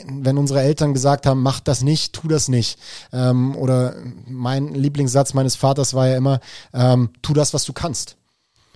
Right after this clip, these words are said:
Und das ist auch etwas, wo ich so immer dann natürlich dran arbeiten muss mittlerweile, zu sagen, "Okay, vielleicht muss ich auch meiner Komfortzone mal rauskommen und muss mich auch mehr trauen und mehr zeigen", weil ich, äh, glaube, mittlerweile einiges auf der, auf dem Kasten zu haben. Und das ist etwas, was mich beschäftigt.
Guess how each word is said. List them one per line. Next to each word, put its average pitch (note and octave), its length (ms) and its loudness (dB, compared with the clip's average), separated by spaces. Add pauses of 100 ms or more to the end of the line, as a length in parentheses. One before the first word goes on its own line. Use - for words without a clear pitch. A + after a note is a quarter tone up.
(500)
Und B2+ 400 -2
das C3 140 0
ist B2+ 100 -2
auch D#3 160 4
etwas, C3+ 360 0
wo B2 100 0
ich A2+ 80 2
so B2+ 100 -4
immer C3 180 -4
dann B2+ 440 -2
natürlich B2+ 420 -2
dran B2+ 200 -2
arbeiten D#3 480 0
muss A#2+ 200 -2
mittlerweile, A#2+ 400 0
zu A#2+ 100 -6
sagen, B2 220 0
"Okay, C3+ 260 0
vielleicht B2 360 -4
muss C3 160 -2
ich C3 80 0
auch A#2+ 100 -2
meiner B2 220 -2
Komfortzone C3 520 -4
mal B2+ 140 0
rauskommen C3+ 500 -2
und A#2+ 200 -8
muss B2 180 -6
mich B2+ 140 -2
auch G#2+ 80 -2
mehr C3+ 240 -2
trauen B2 320 -2
und A#2 80 -2
mehr C3+ 180 -2
zeigen", B2 380 -2
weil A#2 180 0 (380)
ich, - 340 -4
äh, B2 140 0
glaube, B2 300 2
mittlerweile B2 460 0
einiges B2 300 -2
auf - 80 -6
der, A#2 140 -4 (100)
auf A2 120 -8
dem A#2 80 -6
Kasten D3+ 320 -4
zu A#2 180 0
haben. A2 200 0
Und A2 200 -4
das A2 100 -4
ist A#2 80 -6
etwas, B2 300 -2
was A#2+ 160 -2
mich A#2+ 160 -4
beschäftigt. D3+ 580 -4